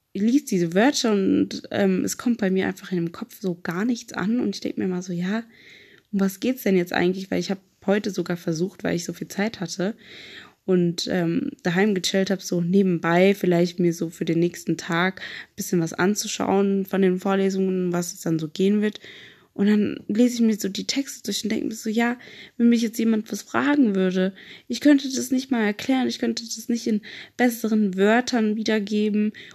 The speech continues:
oder leichter formulieren. Und dann denk ich mir so, Alter, ich bräuchte unbedingt jemand, der so <laughs> meine Sprache spricht und mir das so in einfachen Wörtern einfach erklären kann. Und ich verstehe nicht,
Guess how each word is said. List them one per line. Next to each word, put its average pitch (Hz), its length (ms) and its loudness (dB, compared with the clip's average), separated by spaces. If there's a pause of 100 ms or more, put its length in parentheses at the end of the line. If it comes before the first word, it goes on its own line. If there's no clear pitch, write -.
oder 208 180 2
leichter 208 500 4
formulieren. 202 720 2
Und - 400 -12
dann 226 140 2
denk 220 140 -2
ich - 100 -10
mir 226 40 -2
so, 214 120 -4
Alter, 202 520 -2
ich 190 160 -6
bräuchte 202 460 -6 (160)
unbedingt 233 480 0
jemand, 208 280 0
der 196 100 -2
so 196 340 0 (640)
<laughs> 202 220 -6
meine 220 380 10
Sprache 226 520 0
spricht 214 400 -4
und 202 120 6
mir 202 140 2
das 196 200 -4
so 190 220 0 (560)
in - 100 2
einfachen 202 560 2
Wörtern 190 260 -2
einfach - 240 -4
erklären 208 480 0
kann. 226 180 -4
Und 202 120 0
ich - 80 -6
verstehe 220 320 -2
nicht, 220 260 -2